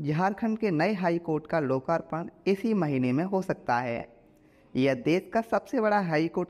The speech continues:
कैंपस है और इसका क्षेत्रफल सुप्रीम कोर्ट के कैंपस से भी साढ़े तीन गुना ज़्यादा है।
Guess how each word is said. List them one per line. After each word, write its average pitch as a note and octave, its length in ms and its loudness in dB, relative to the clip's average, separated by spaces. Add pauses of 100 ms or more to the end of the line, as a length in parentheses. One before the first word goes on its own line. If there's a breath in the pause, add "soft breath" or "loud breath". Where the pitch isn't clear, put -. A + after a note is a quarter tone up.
कैंपस D3+ 500 0
है F#3+ 280 -2 (140)
और F3 120 0 (100)
इसका G3 300 2
क्षेत्रफल G#3 560 -2
सुप्रीम G3+ 520 0
कोर्ट E3+ 340 -2
के F#3 100 -2
कैंपस C3+ 560 0
से B2+ 140 2
भी C3+ 200 -6 (120)
साढ़े F3 260 2
तीन G3+ 380 -2
गुना C3+ 240 2
ज़्यादा E3+ 400 2
है। A2+ 400 -2